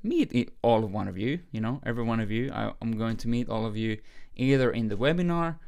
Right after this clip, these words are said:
or I'm going to meet you in person at Fitness First. And not only are we going to get to meet each other, but you're going to walk away with a ton of really, really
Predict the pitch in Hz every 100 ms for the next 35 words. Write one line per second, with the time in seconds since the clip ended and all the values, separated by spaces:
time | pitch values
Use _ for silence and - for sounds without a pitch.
0 | - - - 131 135 147 143 123 120 117
1 | 120 113 113 113 117 110 110 104 127 139
2 | - 117 113 - 110 107 - - 107 -
3 | - - 107 - - - 117 110 - -
4 | - - - 147 139 123 117 117 110 117
5 | - 113 135 151 123 117 120 117 117 -
6 | - - - 110 139 175 208 196 180 143
7 | 143 147 - 117 123 123 110 101 110 -
8 | - 160 156 113 110 135 190 202 160 151
9 | 135